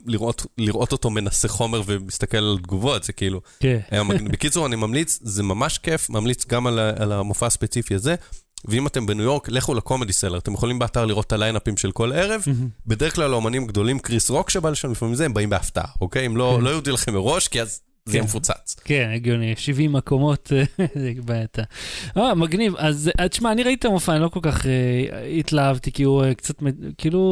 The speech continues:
Speaker 2: הוא כל כך לא אכפת לו מכלום, שזה כבר, כאילו, אחי, תתעורר, אני לא יכול... אבל היו שם כמה דברים טובים. אה,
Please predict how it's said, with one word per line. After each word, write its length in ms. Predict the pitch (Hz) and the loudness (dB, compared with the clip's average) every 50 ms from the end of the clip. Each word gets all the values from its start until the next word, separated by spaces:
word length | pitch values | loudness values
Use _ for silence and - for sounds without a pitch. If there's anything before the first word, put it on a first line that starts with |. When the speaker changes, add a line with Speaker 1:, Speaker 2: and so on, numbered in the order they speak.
| 180 175 175 170 165 160 | 4 4 2 2 0 0
Speaker 2:
הוא 180 | 131 175 170 | 0 0 0
כל 100 | - - 151 | 2 0 0
כך 200 | - 214 202 - | 2 0 0 2
לא 100 | 220 202 | 2 2
אכפת 340 | 170 - - 208 208 - - | 2 2 0 0 0 2 2
לו 80 | 214 170 | 2 2
מכלום, 500 | 160 147 - - 233 240 220 208 185 156 | 2 0 2 2 2 4 4 4 4 2
שזה 280 | - 151 147 151 165 | 2 2 2 2 2
כבר, 260 | 156 - 151 151 147 139 | 2 2 2 2 0 0
כאילו, 320 | - - 156 151 151 151 - | 0 2 2 4 2 2 0
אחי, 280 | 156 160 - - - 190 | -4 -8 -4 -2 -2 0
תתעורר, 680 | - 175 156 - 175 147 135 170 214 196 143 120 113 110 | 0 0 0 2 2 2 2 2 2 2 0 0 -2 -2
אני 300 | 117 120 127 127 127 127 | -2 -2 0 0 2 2
לא 120 | 123 151 | 2 2
יכול... 300 | 160 - - - 180 180 - - - - - - - - - - - - | 2 0 0 -2 -2 -2 -2 -4 -8 -16 -14 -12 -10 -10 -10 -12 -6 -2
אבל 220 | - 139 135 151 151 | 0 2 4 4 4
היו 220 | 156 165 190 202 | 4 4 2 2
שם 200 | - - 190 170 | 2 2 0 0
כמה 260 | 160 - 160 151 147 147 147 135 143 - | 0 0 2 2 2 0 -2 -4 -8 -10
דברים 260 | 165 143 143 147 143 | -8 -4 -4 -2 -2
טובים. 300 | 135 - 139 131 135 127 113 - - - - - - - - - - - - - - - | 0 0 2 2 0 0 -2 -6 -12 -18 -18 -18 -18 -18 -18 -18 -18 -18 -18 -8 -4 0
אה, 680 | - - - - - 175 165 160 160 165 160 160 165 | 0 0 0 0 0 2 2 4 4 4 4 4 2